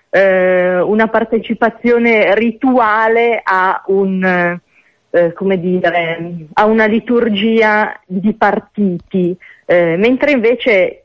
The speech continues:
in quella piazza c'era una grande avversione per i partiti tradizionali, cosa che avremmo poi visto svilupparsi, eh, successivamente nel movimento di Beppe Grillo.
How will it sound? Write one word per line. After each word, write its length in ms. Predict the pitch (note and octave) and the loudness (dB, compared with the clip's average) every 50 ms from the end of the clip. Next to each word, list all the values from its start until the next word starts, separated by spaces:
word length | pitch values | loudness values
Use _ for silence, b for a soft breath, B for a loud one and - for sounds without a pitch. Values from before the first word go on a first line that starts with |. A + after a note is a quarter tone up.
| _ - A3+ | _ -2 0
in 160 | A#3+ B3 A#3 | 0 0 0
quella 380 | - - A3 G3 F#3 G3+ A#3+ A#3 | 0 0 0 2 2 2 0 -2
piazza 680 | - G3+ G3 D3 C#3 C3 - - _ - G#3 G#3 - F#3+ | -2 -2 -2 -2 -2 -4 -10 -16 _ -2 -2 -2 -2 -4
c'era 440 | - - F3+ D3+ D3+ E3+ F3+ F#3+ | -4 -2 0 2 2 2 2 0
una 180 | F#3 F3 E3 D#3+ | 0 -2 -4 -4
grande 500 | D3 E3 E3+ F3 F#3+ G3 G3+ F3 F3+ E3 | -2 -2 0 0 2 2 2 2 2 0
avversione 1300 | - - E3+ F3+ F3+ E3 D#3+ D#3 F3+ F3 F3+ - - - - - A#3+ B3 A3 F3+ D#3+ D3+ D3+ D3+ D3+ - | 0 0 -2 -2 -2 -4 -4 -2 -2 -2 -2 -4 -8 -8 -4 0 0 2 2 2 0 -2 -4 -6 -8 -6
per 140 | - D#3 D3 | -4 -4 -4
i 80 | D3+ - | -4 -2
partiti 480 | - C3+ - - _ D3+ C#3+ - - - | -4 -4 -4 -4 _ -10 -10 -10 -8 -4
tradizionali, 760 | - D3 D3+ D3 D3 - - - D#3 D#3 C#3 - C3+ C#3+ D3+ | -2 -2 -2 -2 -4 -8 -6 -4 -4 -2 -2 -4 -4 -6 -6
cosa 300 | - - F3 D#3+ D#3+ E3+ | -4 -2 -2 0 0 0
che 120 | - - | 0 2
avremmo 340 | F#3+ E3+ D#3+ D3+ D3+ D3+ D#3 | 2 2 2 2 0 -2 -4
poi 220 | D#3+ - E3 D#3 D3+ | -6 -4 -4 -6 -6
visto 400 | D3+ D3+ D3+ - - F3+ E3 B B B B B B _ | -6 -10 -14 -4 -2 -2 -2 B B B B B B _
svilupparsi, 1120 | - D#3+ C#3+ E3 F3+ D#3 E3+ E3+ - - C#3+ A#2+ A2+ B2 C#3 - - - - D3+ C#3+ C#3 b b b b b b _ | -18 -6 -4 -2 0 0 0 -2 -2 -2 -2 -2 -2 -4 -6 -8 -10 -6 -4 -2 -2 -2 b b b b b b _
eh, 480 | - D3 C#3 C3 C#3 C3 - - - D3 - | -4 -4 -4 -4 -6 -8 -8 -8 -8 -10 -10
successivamente 1160 | - - D#3 - _ - - - - D#3 D#3 D#3+ D3+ C#3 C#3 C#3+ C#3+ - - D#3 D3 C#3+ C#3+ D3+ | -12 -16 -18 -16 _ -16 -8 -4 -2 0 0 0 0 0 -2 -4 -4 -4 -2 0 0 0 -2 -2
nel 140 | D#3+ D#3 | -4 -4
movimento 460 | D#3 D#3 D3+ D3 D3 C#3+ C#3+ C#3+ - D3+ | -2 -2 -2 -2 -2 -4 -4 -6 -6 -8
di 120 | C#3+ C#3+ | -6 -6
Beppe 280 | C3 C#3+ C#3+ _ - - | -6 -6 -8 _ -8 -10
Grillo. 340 | C#3+ C#3+ - - B B | -8 -10 -12 -14 B B